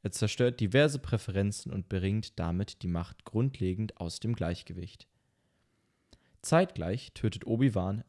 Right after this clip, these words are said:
General Grievous. Obi-Wan hofft, mit seiner Handlung den Krieg zu beenden. Was er nicht weiß, ist, dass der Krieg nie hätte stattfinden müssen und ein Konstrukt von Darth Sidious war, um die Jedi zu vernichten. Daher tötet er hier nur eine Marionette,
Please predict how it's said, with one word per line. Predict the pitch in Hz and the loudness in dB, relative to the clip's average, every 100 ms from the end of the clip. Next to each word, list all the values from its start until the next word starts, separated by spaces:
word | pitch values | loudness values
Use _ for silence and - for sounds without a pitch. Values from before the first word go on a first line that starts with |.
| - | -6
General | 92 90 107 | -2 0 0
Grievous. | 117 101 87 95 - - _ _ _ _ _ _ _ | 0 0 0 -4 -12 -16 _ _ _ _ _ _ _
Obi-Wan | 107 110 113 113 | 2 4 4 4
hofft, | 160 - 110 | 2 2 -2
mit | 95 | 0
seiner | 92 92 113 | 0 2 4
Handlung | 123 107 | 4 2
den | 101 104 | 2 0
Krieg | - 135 135 | 2 0 0
zu | - | -2
beenden. | 92 80 98 98 - _ _ | 0 0 0 -2 -6 _ _
Was | 101 - | -2 0
er | 117 | 0
nicht | 98 - | 0 2
weiß, | 120 139 147 - | 4 6 4 0
ist, | 117 - - _ _ _ | -4 -4 -12 _ _ _
dass | 98 - | 0 2
der | 98 | 0
Krieg | - - 147 - - | 0 2 2 0 0
nie | 110 147 170 | 4 8 8
hätte | 160 156 | 6 2
stattfinden | - 90 - 87 85 82 | 0 -2 -2 -6 -4 -4
müssen | 80 - - - _ - _ _ | -4 -8 -12 -14 _ -20 _ _
und | - - | -2 0
ein | 101 | 0
Konstrukt | - 95 - 135 160 - | 0 -2 0 -2 -2 -6
von | - 98 90 | -4 -2 2
Darth | 87 85 | 0 0
Sidious | - - 101 117 - - | -4 -2 0 0 -2 -2
war, | 127 160 107 | -2 -2 0
um | 98 | 0
die | 90 | 2
Jedi | 92 95 117 | 2 2 0
zu | - 101 | -2 -2
vernichten. | 131 123 85 - - 123 _ _ _ _ _ _ - | 2 2 0 -4 -16 -20 _ _ _ _ _ _ -2
Daher | 117 120 113 | 4 6 6
tötet | - 165 147 | 6 4 4
er | 95 | 2
hier | 95 127 | 4 6
nur | 147 175 220 | 8 6 6
eine | 151 | 2
Marionette, | 147 143 135 120 87 - | 2 2 2 2 0 -2